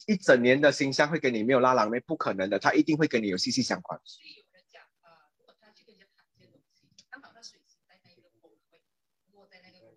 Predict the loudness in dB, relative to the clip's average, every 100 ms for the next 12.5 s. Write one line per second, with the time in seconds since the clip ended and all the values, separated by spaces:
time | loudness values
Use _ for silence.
0 | _ _ _ _ _ _ _ _ _ _
1 | -20 _ -20 -20 _ -20 _ _ _ _
2 | _ _ _ _ _ _ _ _ _ _
3 | _ -2 0 2 0 0 -2 -4 -2 -2
4 | -2 -4 -4 -2 0 -2 -6 -14 -20 _
5 | _ _ _ _ _ _ _ _ _ _
6 | _ _ _ 0 4 4 4 2 2 0
7 | 2 2 2 2 0 0 0 0 0 -2
8 | -4 _ -2 -2 -2 -16 _ _ _ _
9 | _ _ _ 0 2 0 2 2 2 2
10 | 0 -2 -4 -6 -2 -4 -2 0 4 4
11 | 2 -2 -4 -4 -2 -2 0 0 -2 -2
12 | -6 -4 -2 -4